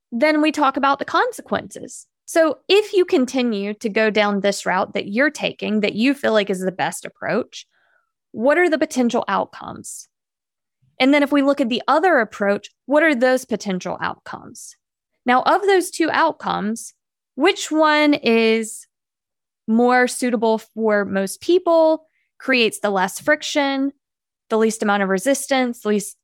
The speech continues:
least amount of emotional tension? And then if it is the one that is counter to your belief system, let's talk about that. Why are you so tethered to that outcome? And it all goes back to the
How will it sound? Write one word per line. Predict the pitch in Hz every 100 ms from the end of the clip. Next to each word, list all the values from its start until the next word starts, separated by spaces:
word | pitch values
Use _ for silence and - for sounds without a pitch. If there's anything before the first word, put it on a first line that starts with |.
| _ _ _
least | 220 233 -
amount | 220 202
of | 196 -
emotional | 202 202 196 196 180
tension? | - 302 294 285 285 269 269 269 _ _ _ _ _ -
And | 262
then | 277
if | 277 277
it | 277 -
is | 349 392
the | 320
one | 285 269 262
that | 247 214
is | 202
counter | - 262 294 240
to | -
your | 226 214
belief | 208 208 269 359
system, | - 226 220 - 226
let's | 247 254 -
talk | 349 359
about | 240 - 170
that. | - 101 - _ _ _ _ _ _ _ _ _ _ _ _ _
Why | 220 247 254 294
are |
you | 294 277
so | - 262
tethered | 262 285 262 240 208
to | - 202
that | 220 214
outcome? | 185 - - - - - _ _ _ _ _ _ _ -
And | 247
it |
all | 262 269
goes | 240 202
back | 165 -
to |
the | -